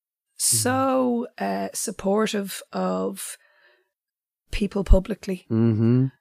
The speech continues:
Speaker 2: Um, a pillar of the community.
Speaker 1: Oh, yes.
Speaker 2: Yeah. Um, I think a cantankerous bollocks is a cantankerous bollocks, and everyone
Speaker 1: Everyone
Speaker 2: sees them as
Speaker 1: knows
Speaker 2: that.
Speaker 1: that.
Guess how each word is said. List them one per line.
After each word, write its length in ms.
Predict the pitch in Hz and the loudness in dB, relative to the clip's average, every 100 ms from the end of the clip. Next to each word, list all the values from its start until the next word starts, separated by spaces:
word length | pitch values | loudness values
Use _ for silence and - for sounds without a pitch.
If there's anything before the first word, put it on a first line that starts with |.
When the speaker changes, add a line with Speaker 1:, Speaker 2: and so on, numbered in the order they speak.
| _ | _
Speaker 2:
Um, 720 | 185 175 175 175 170 165 160 - | -2 0 2 0 0 -2 -4 -8
a 60 | 180 | -4
pillar 460 | - 233 220 185 - | 0 2 2 -2 -4
of 180 | 196 190 | -4 -2
the 60 | 180 | -4
community. 720 | - 180 185 185 175 117 117 | -2 0 2 2 0 -2 -2
Speaker 1:
Oh, 80 | 110 | -4
yes. 420 | 107 120 - - - | -6 -8 -12 -20 -6
Speaker 2:
Yeah. 360 | 180 180 208 214 _ - - - _ _ | -4 -2 -4 -8 _ -20 -20 -20 _ _
Um, 760 | 226 185 185 180 180 175 175 190 _ _ _ - | 0 2 2 2 0 0 -2 -6 _ _ _ 0
I 80 | 196 | 2
think 180 | 262 | 0
a 60 | 233 | 0
cantankerous 540 | 190 - 214 220 190 | -2 0 0 2 0
bollocks 380 | - 196 202 190 | 2 2 2 -2
is 100 | 202 | -6
a 40 | - | -6
cantankerous 560 | 185 - 175 165 180 | -8 -4 -4 -4 -6
bollocks, 380 | - 202 208 - | -4 -6 -4 -4
and 80 | 175 | 0
everyone 300 | 185 208 185 | 2 4 8
Speaker 1:
Everyone 220 | 160 131 127 | 10 10 10
Speaker 2:
sees 40 | |
them 60 | 127 | 10
as 60 | 127 | 8
Speaker 1:
knows 80 | 123 | 6
Speaker 2:
that. 100 | 113 | 6
Speaker 1:
that. 240 | 95 - | 4 0